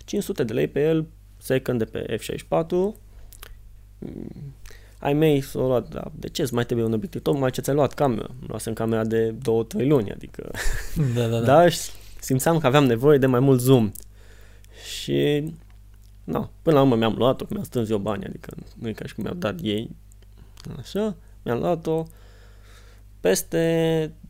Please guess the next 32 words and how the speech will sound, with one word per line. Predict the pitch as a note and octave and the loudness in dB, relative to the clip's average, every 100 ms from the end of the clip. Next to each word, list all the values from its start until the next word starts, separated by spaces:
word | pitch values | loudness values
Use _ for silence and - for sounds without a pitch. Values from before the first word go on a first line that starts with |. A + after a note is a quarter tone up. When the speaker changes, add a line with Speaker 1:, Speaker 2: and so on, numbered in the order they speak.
| - - - | -20 -20 -6
Speaker 1:
un | B2 B2+ | 0 4
an | C3+ | 4
jumate | B2 G#2+ C#3 - G#3+ G#3+ - - - - - - | 2 0 0 4 2 2 -6 -12 -16 -20 -20 -18
vin, | - A#2+ C3 B2+ A#2+ | -14 -4 0 2 0
uh, | A2+ - - - - - | -2 -6 -8 -12 -20 -20
acasă | - - - D3+ C3+ D3 D3 C#3+ - | -12 -10 -6 -4 -4 -2 -4 -6 -14
cu | - - A2+ - - | -10 -6 -8 -10 -6
un | A#2+ | -2
obiectiv | A2+ G#2 - | -2 -2 -6
care | - A2 | -6 -6
era | G#2 | -6
atâta. | - - F3 F3+ - - - - | -10 -8 -8 -8 -14 -20 -20 -6
Era | B2 A#2+ | 0 0
un | |
șaptezeci | G#2+ B2+ A#2 A2+ A#2 | 2 0 0 -2 -2
două | A2+ G#2+ | -2 -4
sute | G#2+ | -4
cu | - | -6
doi | A#2 A#2+ | 0 2
opt | B2+ | 2
de | A#2+ | 2
la | A#2 | 2
Speaker 2:
Da, | C3 | 4
da, | A#2+ | 4
Speaker 1:
Sigma. | A#2 C3+ | 4 4
Speaker 2:
da, | A2+ | 4
da, | A2 | 0
da. | A2 A2 - - - - | -6 -12 -18 -20 -20 -4
Speaker 1:
Îl | B2 | -2
pun | C3 | 0
pe | A#2+ - | -2 -4
masă, | - C3 - - E3 | -6 -6 -8 -4 -2